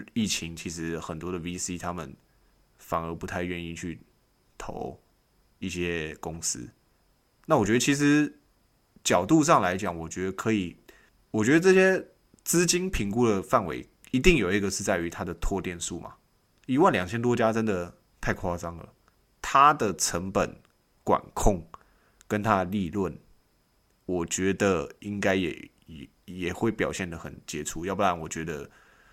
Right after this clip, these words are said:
不会说开了一万多家，然后，呃，这些资本看了他的财报以后，发现他根本完全，就像你讲的，可能他完全都没有赚钱，或是呃，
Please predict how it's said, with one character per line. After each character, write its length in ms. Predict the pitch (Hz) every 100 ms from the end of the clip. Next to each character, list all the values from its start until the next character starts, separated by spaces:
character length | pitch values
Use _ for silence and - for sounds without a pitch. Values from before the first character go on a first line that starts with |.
| _
不 100 | - 95
会 160 | 113
说 360 | 101 104 101 101 101
开 180 | -
了 80 | 101
一 100 | 87
万 140 | 92 92
多 160 | 87
家， 240 | 87 87 85
然 160 | 85
后， 400 | 87 92 85 82 _ _ _ _ _
呃， 160 | 85 87
这 100 | 101
些 160 | 104
资 280 | 95 - 101
本 280 | 92 78 55 -
看 160 | - 98
了 80 | 87
他 120 | 90
的 40 |
财 200 | 90 -
报 180 | 87 87
以 60 | 73
后， 360 | 92 82 67 _ _
发 160 | 92
现 140 | 95 90
他 160 | 90
根 160 | 90 90
本 120 | 82
完 220 | 76 82
全， 300 | 95 90 90
就 100 | -
像 160 | 110 113
你 80 | 92
讲 160 | 80
的， 160 | 71 58 _ _ _ _ _
可 140 | -
能 100 | 82
他 120 | 87 101
完 180 | 95
全 100 | 92
都 80 | 92
没 120 | 95
有 60 | 90
赚 140 | 98
钱， 160 | 92 85
或 80 | 85
是 320 | 87 92 87 - _ _ _ _ _ -
呃， 260 | 73 58